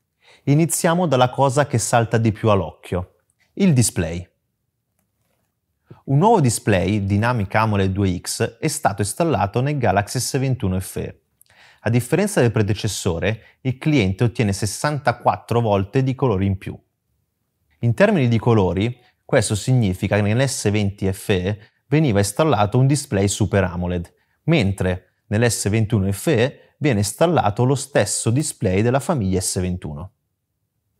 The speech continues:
Inoltre, il display anteriore non è dotato di un Gorilla Glass tre, ma dell'ultimo Gorilla Glass sette, chiamato anche Gorilla Glass Victus.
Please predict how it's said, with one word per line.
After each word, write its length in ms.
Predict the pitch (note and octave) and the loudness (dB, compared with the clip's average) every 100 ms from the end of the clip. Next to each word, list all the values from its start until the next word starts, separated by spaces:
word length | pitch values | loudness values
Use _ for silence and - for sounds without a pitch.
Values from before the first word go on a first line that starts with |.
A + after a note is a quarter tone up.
| _ _ _ _ | _ _ _ _
Inoltre, 640 | G3 F#3 G2 F#2+ G#2+ C3+ | 2 2 2 2 0 0
il 80 | A2+ | -2
display 460 | G#2+ G#2+ - B2 C3 | -2 -2 0 0 2
anteriore 800 | G#2 G2+ G#2 G2 F2 F#2 G#2 - _ | 0 2 2 2 -2 -4 -6 -10 _
non 140 | B2+ C#3+ | 0 2
è 80 | |
dotato 380 | C#3+ C#3+ G3+ F#3 | 2 4 2 4
di 80 | A2 | 2
un 80 | G#2+ | 2
Gorilla 320 | G#2 G#2 G2+ | 4 4 2
Glass 280 | F#2+ F#2+ - | 0 -2 -6
tre, 300 | - F2+ - _ _ _ | -10 -10 -14 _ _ _
ma 140 | B2+ C#3 | 0 2
dell'ultimo 560 | G3 D3 G#2+ - D3+ | 4 4 4 2 2
Gorilla 420 | E3 F#3 A2+ G2+ | 4 2 2 2
Glass 220 | G2 G2 - | 2 -2 -4
sette, 720 | - D#2 D2+ - F#2 G2 _ | -6 -8 -8 -8 -8 -8 _
chiamato 440 | - D#3 G#2+ G2 | 0 0 0 0
anche 540 | D3 F#2+ F#2+ C3+ D#3 - | 0 0 -2 -4 -4 -2
Gorilla 480 | E3 F#3 A2+ G2+ G#2+ | 2 4 4 2 2
Glass 320 | G2 G2 - | 0 -4 -6
Victus. 680 | E2+ - - F#2 - - | -8 -10 -10 -10 -10 -16